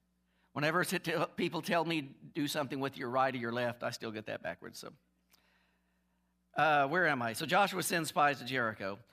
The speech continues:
Verse one says that Joshua sent out two spies and ordered them to view the land, especially Jericho. So where the Israelites were located, from where they were located, the first fortified city they would come across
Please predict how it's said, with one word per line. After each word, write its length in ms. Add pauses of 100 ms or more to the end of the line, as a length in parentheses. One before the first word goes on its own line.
(120)
Verse 240
one 280
says 260
that 80
Joshua 400
sent 220
out 160
two 160
spies 460
and 80
ordered 280
them 240
to 100
view 320
the 140
land, 560
especially 960 (300)
Jericho. 600 (320)
So 140
where 460
the 160
Israelites 520
were 100
located, 440
from 160
where 180
they 120
were 100
located, 480
the 60
first 420
fortified 640
city 420
they 140
would 220
come 180
across 560